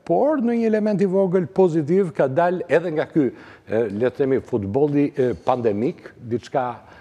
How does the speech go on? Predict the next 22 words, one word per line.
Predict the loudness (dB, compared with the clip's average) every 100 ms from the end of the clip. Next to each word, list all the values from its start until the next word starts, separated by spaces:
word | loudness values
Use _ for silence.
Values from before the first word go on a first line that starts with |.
| -20 -12 0
e, | 0 0 -2
i | -6
pazakont, | -4 -2 -2 -2 -6 -4 -4 -2 -2 -8 -8 -6
një | -4 -2 0 -2 -2
futboll | -4 0 0
me | 0 -2
maska, | 0 -2 -4 -4
një | -4 -2
futboll, | -4 0 2 2 0 0 0
e, | 0 -2 -6 -8
me, | -4 -2 -2
me | -2 -2
masa | -2 0 0 0 -2
sigurie | -2 0 2 2 2
të | 0
mëdha, | -4 -2 -2 -4
një | -4 -4
futboll | -4 -4 -2 0 -2
i |
cili | 0 0 0 -2 -8 -18
shpeshherë, | -16 -2 -2 2 2 2 0 -6 -20 -4
e, | 2